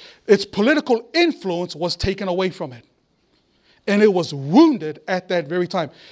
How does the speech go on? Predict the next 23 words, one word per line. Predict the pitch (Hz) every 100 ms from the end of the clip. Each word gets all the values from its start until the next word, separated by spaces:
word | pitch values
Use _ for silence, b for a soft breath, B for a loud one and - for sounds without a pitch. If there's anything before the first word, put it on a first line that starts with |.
| B
In | 220
fulfillment | 214 214 285 311 302 - - _ _
of | 202 196 202 156
the |
pro-, | - -
uh, | 214 185
of, | 208 156
of | - 175 196 156
Daniel | 196 220 214
chapters, | 202 190 190
uh, | 175 160 156 202
in |
the | 170
book | 175 175
of | 143
Daniel, | 190 233 269 B B B
and | 220 214
also | 247 254 - 185
in | 214
the | 185
book | 135 139
of | 180
Revelation. | 180 185 196 - 151